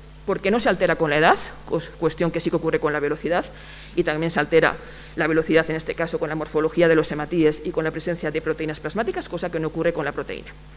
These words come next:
Y sus incrementos pueden llegar a ser mucho mayores que los de la velocidad, se elevantes, y es más específica como marcador de inflamación.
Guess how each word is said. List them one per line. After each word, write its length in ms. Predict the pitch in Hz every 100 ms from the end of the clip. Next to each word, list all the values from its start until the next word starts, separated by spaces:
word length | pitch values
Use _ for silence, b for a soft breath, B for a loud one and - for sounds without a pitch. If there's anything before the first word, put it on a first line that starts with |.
| B B B B B B
Y 80 | 302
sus 100 | 233
incrementos 640 | 311 294 277 277 277 - - -
pueden 260 | 185 208 220
llegar 220 | 196 220
a 40 |
ser 200 | 208 240
mucho 260 | 190 240 254
mayores 340 | 180 208 208
que 120 | - 160
los 100 | 156
de 60 |
la 100 | 156
velocidad, 420 | 165 185 185 190 - - - B B B
se 140 | 175
elevantes, 560 | 147 151 220 381 523 - - B B B B
y 120 | 208
es 80 | 240
más 100 | 254
específica 480 | 247 214 214 247 214
como 160 | 180
marcador 360 | 165 156 151 156
de 100 | 151
inflamación. 460 | - 147 139 -